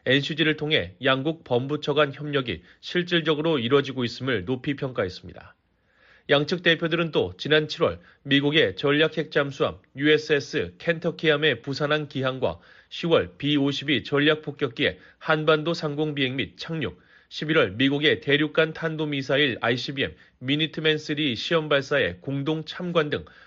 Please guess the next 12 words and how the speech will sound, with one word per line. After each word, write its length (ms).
확장 340
억제 320
실행력 540
강화를 420
위한 240
미 200
전략 400
자산의 460
정례적 560
가시성 720
증진을 480
점검하고 640